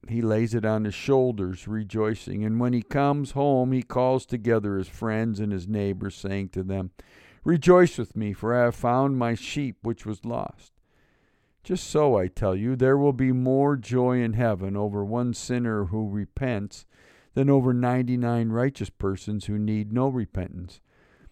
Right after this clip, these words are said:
Or what woman, having ten silver coins, if she loses one coin, does not light a lamp, sweep the house, and seek diligently until she finds it? And she has found it.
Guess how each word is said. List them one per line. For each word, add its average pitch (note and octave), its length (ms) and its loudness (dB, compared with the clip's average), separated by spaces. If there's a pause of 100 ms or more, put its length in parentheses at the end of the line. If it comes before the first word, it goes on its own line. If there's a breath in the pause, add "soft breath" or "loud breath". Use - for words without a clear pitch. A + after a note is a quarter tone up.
(420 soft breath)
Or C#3 120 0
what C#3+ 260 2
woman, A2 360 0
having B2+ 340 4
ten D3 320 4
silver B2 360 2
coins, A#2+ 480 0
if A#2 140 2
she A#2+ 180 -2
loses A#2+ 540 -2
one F#2 240 -6
coin, G2 360 -6
does C3 180 -4
not D3 280 -6
light B2 280 0
a A#2+ 60 2
lamp, A2 520 -2 (540 soft breath)
sweep - 560 0
the B2 140 4
house, G#2+ 460 0
and F#2+ 220 -6
seek - 360 -4 (100)
diligently A2 800 0
until G2+ 340 -2
she - 180 -12
finds G#2+ 440 -8
it? F2 120 -12 (440)
And G#2+ 180 -8
she G#2+ 220 -4
has A2 240 2
found D#2 400 -6
it. - 120 -8